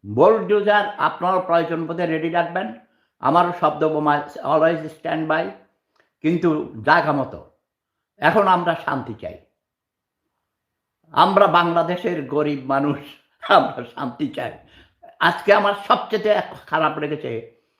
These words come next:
একটা ড্রাইভার কালকে রাত্রে বাসে শুয়েছিল।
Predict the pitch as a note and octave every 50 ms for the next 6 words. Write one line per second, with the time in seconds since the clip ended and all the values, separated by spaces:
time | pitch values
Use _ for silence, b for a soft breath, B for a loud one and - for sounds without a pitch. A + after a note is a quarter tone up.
0 | _ _ _ _ _ - - - - G3 F3+ D3 B2 B2+ D#3 E3 G3 G3+ G3+ G3
1 | G#3 G3 D3+ A#2 - - - C3 C#3 C#3 C3+ D#3 C#3+ C#3+ C#3 C#3 - B2+ A#2 G#2
2 | F#2 G#2 A2+ B2+ C#3+ C#3 - D#3+ D#3 D#3 - - D3 D3+ E3 D#3+ D#3+ - - E2